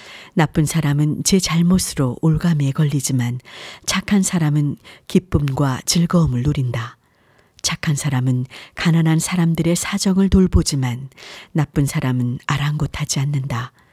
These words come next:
거만한 사람은 마음을 들쑤셔 놓지만 지혜로운 사람은 화를 가라앉힌다. 지혜로운 사람이 어리석은 자를 소송하면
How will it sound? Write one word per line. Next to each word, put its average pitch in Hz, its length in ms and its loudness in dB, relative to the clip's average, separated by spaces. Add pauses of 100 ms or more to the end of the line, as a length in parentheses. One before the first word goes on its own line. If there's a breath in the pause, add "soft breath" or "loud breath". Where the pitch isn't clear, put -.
(600 soft breath)
거만한 175 400 2
사람은 170 560 0
마음을 180 460 2
들쑤셔 180 640 0
놓지만 143 640 -2 (400 loud breath)
지혜로운 147 480 0
사람은 127 560 -2 (180)
화를 160 480 -2 (100)
가라앉힌다. 131 880 -4 (760 loud breath)
지혜로운 175 460 2
사람이 139 640 0
어리석은 160 540 0
자를 127 280 -2
소송하면 139 800 -2